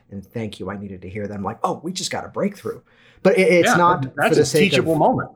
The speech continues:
Speaker 1: Well, yeah, and it's something that, you know, in some of the programs that I do now, there's an intention around this, which is, "I'll give you as much access as you want. However," back to Ron Eslinger,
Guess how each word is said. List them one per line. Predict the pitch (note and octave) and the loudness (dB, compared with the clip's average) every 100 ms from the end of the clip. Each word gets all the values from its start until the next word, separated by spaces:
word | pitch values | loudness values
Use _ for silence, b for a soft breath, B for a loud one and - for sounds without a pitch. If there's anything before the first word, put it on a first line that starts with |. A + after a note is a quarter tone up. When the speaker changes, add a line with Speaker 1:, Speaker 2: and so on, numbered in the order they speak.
| _ _ | _ _
Speaker 1:
Well, | D#3 | 4
yeah, | D#3+ A#3+ A3+ A2+ - | 4 4 2 -2 0
and | D3 D#3 | 2 2
it's | D3+ | 2
something | F3 C3 E3+ D3 | 0 0 2 4
that, | C#3 C3 C#3 | 4 2 0
you | D3 | 0
know, | A#2 | 0
in | B2 | 0
some | B2+ | -2
of | C#3+ | 0
the | D#3 | 0
programs | C#3+ F#3 F#3 C#3 B2+ | 0 0 0 -2 -4
that | B2+ | -6
I | D#3+ | -6
do | F3+ A2+ | -4 -4
now, | F#2 F2 | -6 -8
there's | G2+ A2 | -10 -8
an | |
intention | G#2+ A#2+ D#3+ F3 A2+ | -8 -4 -4 -4 -6
around | G2+ D3 F3 | -2 0 0
this, | A#2+ - | -2 -4
which | B2 - | -6 -2
is, | A#2+ - b b b b _ _ | -2 -4 b b b b _ _
"I'll | C3 C#3+ | 0 0
give | F#2+ G#2+ F3+ | -2 2 2
you | F3+ A#2+ A2+ | 2 0 -2
as | G#2+ | -2
much | B2 B2+ | -2 -2
access | C3 B2+ - C3+ B2 | -2 -4 -4 -6 -4
as | B2 G2 | -6 -6
you | A2 | -6
want. | G#2 E3+ F2+ - _ _ | 0 0 0 -4 _ _
However," | - A2 E3 D3 C#3 D3+ - _ _ _ | -4 2 2 2 0 0 -8 _ _ _
back | - F#2+ | -12 -12
to | A2+ | -10
Ron | G#2 A#2 | -10 -6
Eslinger, | D3 - A2 D3+ | -4 -4 -6 -6